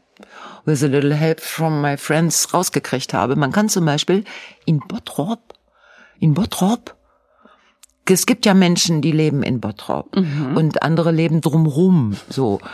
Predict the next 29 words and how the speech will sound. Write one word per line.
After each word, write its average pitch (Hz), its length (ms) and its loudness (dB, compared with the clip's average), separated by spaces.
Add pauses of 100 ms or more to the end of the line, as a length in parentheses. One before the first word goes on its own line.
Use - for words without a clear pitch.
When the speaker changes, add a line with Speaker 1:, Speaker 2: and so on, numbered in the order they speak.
(300)
Speaker 1:
In 139 120 0
Bottrop 190 380 -2
gibt - 160 -4
es 156 140 -4
einen 139 180 -2
Bauernhof, 165 680 0
da 160 100 -4
gibt's - 360 -8
Hühner 143 440 -2 (760)
und 165 180 0
die 175 80 0
verkaufen 202 880 2
eine 180 300 0
Huhnpatenschaft. - 1080 -2 (540)
Kannst - 320 -2
Patin 202 460 2
von 175 180 0
einem 175 220 4
Huhn 160 340 2
werden. 65 420 -6 (800)
Speaker 2:
Oh. 156 300 -6 (160)
Speaker 1:
Ist 160 200 0
das 214 140 -2
geil? 160 320 0 (600)
Und 180 120 4
dann 170 140 2
kannst 180 320 0
du 202 60 4
nämlich, 190 320 2